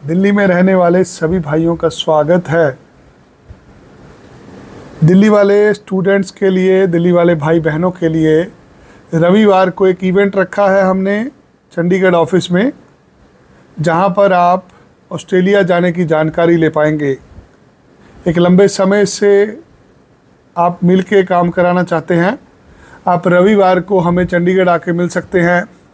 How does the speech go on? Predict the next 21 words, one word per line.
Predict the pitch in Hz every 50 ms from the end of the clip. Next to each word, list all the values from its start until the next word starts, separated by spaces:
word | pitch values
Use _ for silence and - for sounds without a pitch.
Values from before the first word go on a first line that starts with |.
| - - - - - - - - - - - - -
हम | 175 175 185
ऑस्ट्रेलिया | 180 180 - 196 190 190 214 220 226
भेज | 190 196 202 202 190
रहे | 202 202 196 214 208
हैं | 208 226
मास्टर | 214 196 185 185 180 - - 208
डिग्री | 175 190 175 190 190 202 202
में, | 196 214 226 208
भले | 180 156 170 190
ही | 214 208
आपकी | 196 185 185 - - 208 190
पढ़ाई | 185 - 185 170 156 160 170
को | 175 202 185
चार | 175 185 170 165 165
पाँच | 165 185 180 180 180
साल | - - 196 185 190 175
हो | 151 165 170
गए | 180 190 180
हुए | 165 160 165 160
छोड़े | 160 165 160 156 170
हुए। | 175 160 160 170 202